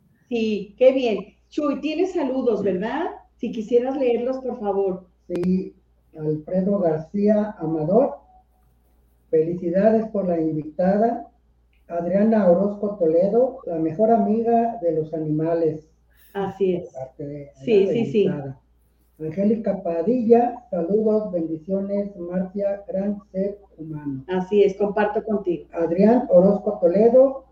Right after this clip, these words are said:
Speaker 2: súper profesional y entregada en su trabajo.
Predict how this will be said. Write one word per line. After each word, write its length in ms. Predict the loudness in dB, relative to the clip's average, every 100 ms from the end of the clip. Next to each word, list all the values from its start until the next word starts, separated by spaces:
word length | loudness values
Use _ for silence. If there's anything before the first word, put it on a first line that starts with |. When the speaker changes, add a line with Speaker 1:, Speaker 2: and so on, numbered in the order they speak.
| _
Speaker 2:
súper 480 | 0 2 6 4 4
profesional 960 | 0 -2 0 0 0 -4 0 2 2 0 -6
y 60 |
entregada 800 | -6 -2 -2 0 2 2 2 0
en 200 | -4 -4 -4
su 180 | -10 -8
trabajo. 560 | -2 -2 -2 -6 -10